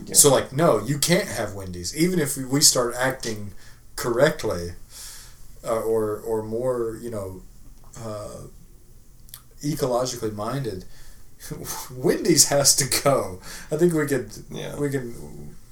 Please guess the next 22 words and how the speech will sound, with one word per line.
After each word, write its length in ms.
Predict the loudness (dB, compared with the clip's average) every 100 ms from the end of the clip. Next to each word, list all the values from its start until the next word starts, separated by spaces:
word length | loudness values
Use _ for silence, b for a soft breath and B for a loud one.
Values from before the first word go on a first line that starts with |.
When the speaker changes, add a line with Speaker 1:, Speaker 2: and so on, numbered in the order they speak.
| -16 -10
Speaker 2:
agree 320 | -8 -6 -4
to 80 | -4
that. 240 | -4 -8 -10 -8
Um, 360 | -6 -6 -8 -10 B B B B B -18 -20 -20 -20 -6
but 120 | 2 4
it, 160 | 4
but 100 | 2
I 120 | 2 2
think 260 | 2 0
it 80 | 2
is 360 | 4 6 4 2
this, 260 | 2 2 0 -6
this, 380 | -4 0 0 -2 -16 b b -18 -18 -20 -14 -14 -8
uh, 220 | -6 -4
going 240 | -4 -4
back 160 | -2 -4
to 100 | -4
the, 360 | -6 -8 -8 -14 -8
the 140 | -2
issue 180 | 0 0
of, 80 | -2
like, 180 | -6